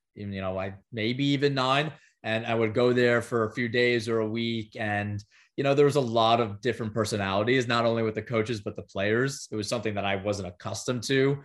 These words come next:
Uh, so kind of when I was going back to my dad, I was like, "Ah, I'm not sure if this is for me. You know, this is a lot to deal with." You know, we had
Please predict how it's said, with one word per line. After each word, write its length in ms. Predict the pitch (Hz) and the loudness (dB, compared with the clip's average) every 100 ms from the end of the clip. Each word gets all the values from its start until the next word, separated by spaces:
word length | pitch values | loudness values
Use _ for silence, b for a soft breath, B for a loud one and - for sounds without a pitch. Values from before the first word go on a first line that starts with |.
| B _ | B _
Uh, 520 | 101 101 101 101 101 | -2 0 2 2 0
so 180 | 101 110 | -4 -6
kind 240 | 101 117 117 | -4 0 2
of 100 | 110 | 2
when 120 | 110 | 0
I 80 | 107 | 0
was 120 | 104 | 0
going 220 | 110 110 | -2 0
back 180 | 107 104 | -2 -4
to 60 | |
my 120 | 101 98 | -6 -4
dad, 240 | 104 104 | -2 -2
I 60 | 104 | -2
was 120 | 104 | -4
like, 120 | 117 | -6
"Ah, 260 | 143 160 160 | -8 -8 -8
I'm 80 | 165 | -6
not 180 | 156 151 | -6 -2
sure 160 | 151 | -2
if 60 | 143 | 0
this 140 | 143 | -4
is 120 | 135 | -6
for 100 | 117 | -6
me. 440 | 135 135 135 135 131 | -4 2 4 6 4
You 80 | 127 | 4
know, 160 | 127 | 2
this 160 | 127 117 | 0 -2
is 240 | 120 110 _ b b | -6 -6 _ b b
a 60 | 120 | 0
lot 220 | 127 135 | 2 2
to 60 | 143 | 0
deal 340 | 127 139 139 | 4 6 6
with." 320 | 139 135 123 127 | 6 4 2 -2
You 100 | 120 | -2
know, 140 | 117 | -2
we 100 | 117 | -2
had 440 | 117 110 107 104 | -2 -2 -4 -6